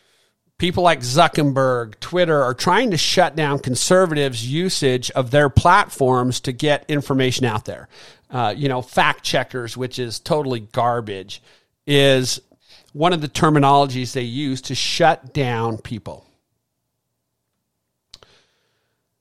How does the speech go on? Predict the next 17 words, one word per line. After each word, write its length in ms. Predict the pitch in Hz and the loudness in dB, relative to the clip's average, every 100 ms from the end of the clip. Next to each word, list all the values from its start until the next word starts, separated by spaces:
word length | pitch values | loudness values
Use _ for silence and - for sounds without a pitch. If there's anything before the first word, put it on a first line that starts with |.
| _ _ _ _ _ _ _ _ _ _ _ _ _ _ _ _ _ _ _ _ | _ _ _ _ _ _ _ _ _ _ _ _ _ _ _ _ _ _ _ _
When 240 | - 170 180 | -2 0 0
we 160 | 208 | 0
look 300 | 277 240 214 | 2 2 2
at 220 | 170 143 - - | 0 -2 -8 -12
what 760 | - - 143 156 170 - - - _ _ | -16 -12 -4 4 4 4 -10 -12 _ _
is 160 | 151 131 | -10 0
going 300 | 160 147 135 | 2 2 0
on, 280 | 107 85 117 _ _ _ _ _ _ - | -4 -8 -20 _ _ _ _ _ _ -10
because 840 | 147 131 - 165 156 151 139 - _ _ _ _ _ _ _ _ _ _ _ _ _ _ _ | -10 -8 0 4 4 2 0 -10 _ _ _ _ _ _ _ _ _ _ _ _ _ _ _
commentary 800 | - 214 254 285 - 196 180 170 | -2 4 4 2 0 2 2 0
is 140 | 165 147 | -4 -4
winning 280 | 170 170 | -2 -2
the 80 | 156 | -6
day 240 | 139 151 147 | -4 -4 -2
with 160 | 139 | -6
the 80 | 127 | -6
ratings. 480 | 117 107 87 - | -8 -10 -14 -20